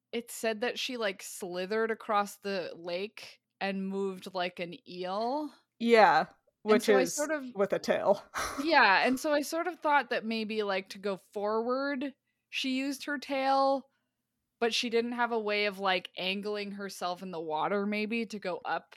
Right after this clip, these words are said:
Speaker 1: and
Speaker 2: Oh.
Speaker 1: down as easily.
Speaker 2: So she used her feet for that? Not, like, her wings or her head?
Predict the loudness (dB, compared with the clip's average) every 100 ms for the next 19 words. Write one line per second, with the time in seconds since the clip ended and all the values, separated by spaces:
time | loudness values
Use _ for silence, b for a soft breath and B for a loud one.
0 | -12 -4 0 0 -2 -4 -4 -2 -2 -4
1 | -6 _ _ _ -8 -6 -6 -6 -6 -6
2 | -4 -4 -6 -10 -18 -12 -10 -6 -8 -6
3 | -8 -8 -8 -2 0 0 -2 -2 0 0
4 | -2 -8 _ _ _ 2 4 6 6 4
5 | 2 2 2 2 4 4 4 2 2 4
6 | 4